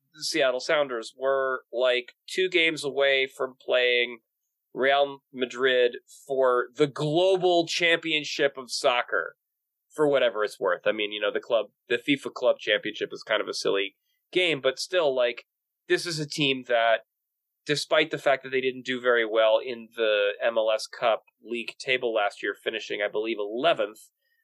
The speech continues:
uh, below the Colorado Rapids, they did win C C L Championship for the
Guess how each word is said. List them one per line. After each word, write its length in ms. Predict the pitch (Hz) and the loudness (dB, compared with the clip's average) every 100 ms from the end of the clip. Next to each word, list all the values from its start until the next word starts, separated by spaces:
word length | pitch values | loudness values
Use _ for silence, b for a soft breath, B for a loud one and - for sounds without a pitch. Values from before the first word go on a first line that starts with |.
| - | -2
uh, 100 | 101 | -2
below 360 | 98 117 185 247 | 2 2 4 2
the 80 | |
Colorado 440 | - 110 98 95 92 | 0 2 4 4 2
Rapids, 460 | 90 85 98 151 - _ _ _ _ _ 151 _ | 0 0 -4 -6 -12 _ _ _ _ _ -20 _
they 460 | 135 131 127 123 117 | 2 4 2 0 -4
did 260 | 143 151 151 | 0 2 2
win 320 | 139 135 131 | 0 0 0
C 180 | - 143 | -4 -4
C 180 | - 135 | 0 2
L 120 | 120 | 0
Championship 560 | - 131 123 131 117 - | 2 -2 0 -4 -4 -6
for 100 | |
the 80 | 120 | -6